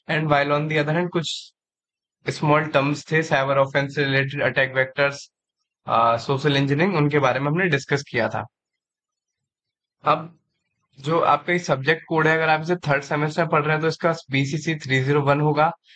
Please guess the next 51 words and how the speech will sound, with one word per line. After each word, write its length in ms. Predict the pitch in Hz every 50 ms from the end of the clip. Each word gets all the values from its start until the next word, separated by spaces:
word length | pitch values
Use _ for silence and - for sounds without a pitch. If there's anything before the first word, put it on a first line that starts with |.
| _ _ -
अगर 180 | - 143 160 160
आप 140 | 160 160 160
इसे 140 | 160 180 175
fourth 300 | 175 - 151 147 151 151
सेमेस्टर 340 | - 160 165 165 160 180
में 80 | 170 165
पढ़ 80 | 160 151
रहे 100 | 160 165
हैं 80 | 165
तो 80 | - 185
बीसीसी 480 | 156 143 143 143 143 147 147 165 196
फ़ोर 300 | 196 - 160 139 135 131
ज़ीरो 160 | 135 151 170 175
वन 240 | 165 143 123 123
रहेगा। 360 | 113 113 110 110 117 135 123 123 _ _ _ _ _ _ _ -
अब 160 | 139 127 120
basically 340 | 139 143 143 170 165 170 170
आपका 220 | 170 165 170 202
एकेटी 460 | 208 - - 156 151 156 165 156 160 170
University 520 | 165 165 160 156 156 151 156 160 151 151
का 80 | 165 165
subject 480 | 160 160 139 127 139 139 135 - -
है। 100 | 160 214 - - _ _ _ _ _ _ _ _ _ _ _ -
तो 340 | 185 190 185 185 185 156 - -
unit 460 | 147 143 147 165 180 190 202 196 202
number 220 | 208 214 220 226
टू 220 | 214 214 - 196 185
में 200 | 190 202 208 202
हम 160 | 190 196 196
जो 100 | 208 220
पढ़ने 320 | 214 202 180 185 190 190
वाले 240 | 190 185 185 180 196
हैं 60 | 214
cyber 340 | 214 - 180 151 147 151 165
crime 340 | 165 170 165 151 143 147 160
ही 60 | 175
उसका 240 | 175 170 - - 180
नाम 260 | 175 170 165 170 185
है, 60 | 196
but 240 | 196 170 185 196 185
जो 160 | 175 214 208
हमारा 240 | 180 165 160 170 190
main 280 | 185 170 160 170 190 196
focus 380 | - 196 180 180 196 190 190
ये 100 | 190 180
रहेगा 360 | 175 - 139 139 143 143 160 165
यहाँ 160 | 160 156 156
पे, 140 | 156 190 214 - _ _ - - - _ -
वो 140 | 143 151 185
रहेगा 320 | 190 175 165 160 175 220 233
mobile 480 | 208 185 160 151 156 156 165 180 185